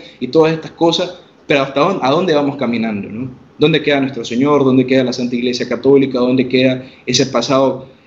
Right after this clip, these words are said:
eh, católico? ¿Dónde queda todo eso que verdaderamente hace bien a la sociedad? Porque si todo estuviera, sa-, por más terrible que parezca, hiciera bien a la sociedad, el mundo de hoy actualmente, si todo el mundo puede hacer lo que quiera y puede vivir como quiera,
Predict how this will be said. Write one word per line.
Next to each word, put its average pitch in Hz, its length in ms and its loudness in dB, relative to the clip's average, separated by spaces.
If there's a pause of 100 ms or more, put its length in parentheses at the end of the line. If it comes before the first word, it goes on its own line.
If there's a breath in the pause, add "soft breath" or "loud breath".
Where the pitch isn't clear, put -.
eh, 104 500 2
católico? 143 720 2
¿Dónde 131 300 2
queda 139 480 0 (140)
todo 156 200 4
eso 147 320 0
que 143 100 0
verdaderamente 147 580 0
hace 135 160 0
bien 160 180 0
a 143 40 0
la 127 80 -2
sociedad? - 560 -2 (260)
Porque 127 800 0 (100)
si 131 240 -4
todo 220 200 6
estuviera, 156 460 -2
sa-, 151 300 -8 (640)
por 131 160 -2
más 180 180 -2
terrible 160 360 -2
que 147 100 -6
parezca, 131 420 -6
hiciera 156 260 -2
bien 165 200 0
a 151 40 -4
la 139 80 -4
sociedad, 151 520 -8 (260 loud breath)
el 135 120 -4
mundo 208 260 2
de 208 60 6
hoy 208 40 6
actualmente, 190 640 -2
si - 200 -14
todo 220 180 4
el 208 40 2
mundo 196 240 -4
puede 175 140 -4
hacer 165 160 -6
lo 151 100 -4
que 139 140 -6
quiera 120 360 -4 (240 loud breath)
y 147 140 -4
puede 170 800 2
vivir 170 280 0
como 156 220 -6
quiera, 160 440 -2